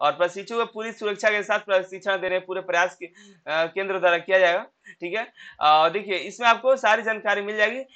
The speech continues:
मिल ही गई होगी। और देखिए, यहाँ से अप्लाई ऑनलाइन पे क्लिक करिए, यहाँ से हम लिंक दे देते हैं वेबसाइट का डिस्क्रिप्शन में। यहाँ से Google फॉर्म ओपन होगा, यहाँ से आप फॉर्म भर सकते हैं। यहाँ पे अपना फॉर्म, अ, नाम लिख दीजिएगा,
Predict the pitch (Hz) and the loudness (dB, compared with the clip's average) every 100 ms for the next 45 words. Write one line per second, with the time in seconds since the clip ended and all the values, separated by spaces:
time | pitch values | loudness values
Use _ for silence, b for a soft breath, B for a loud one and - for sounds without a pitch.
0 | b 160 208 226 226 220 220 254 - 214 | b -6 -4 -4 -2 -2 -4 -8 -2 0
1 | 240 247 233 233 240 220 214 226 214 208 | 0 2 2 4 0 2 0 0 0 0
2 | 214 214 214 208 208 208 202 214 190 190 | 0 -2 -6 -8 -10 -6 -2 0 0 -2
3 | 185 180 208 196 202 196 196 196 185 180 | -6 -6 -8 -6 -6 -6 -6 -6 -4 -2
4 | 180 180 170 165 170 175 185 196 247 _ | -2 -2 -8 -8 -12 -12 -10 -10 -12 _
5 | B B 156 185 196 214 202 214 240 - | B B 0 2 0 -6 -4 -2 -2 0
6 | 202 214 226 220 220 202 226 339 _ - | 4 4 4 2 -4 -4 -6 -10 _ -20
7 | 185 160 190 226 214 196 190 196 190 160 | -6 2 2 4 0 2 2 2 -2 -6
8 | 131 127 - 113 _ _ _ B B 160 | -6 -14 -20 -20 _ _ _ B B 2
9 | 170 190 185 185 180 175 185 180 175 170 | 4 2 0 -2 0 2 2 0 -4 0
10 | 185 196 190 185 175 190 | 0 0 -4 -8 -6 -6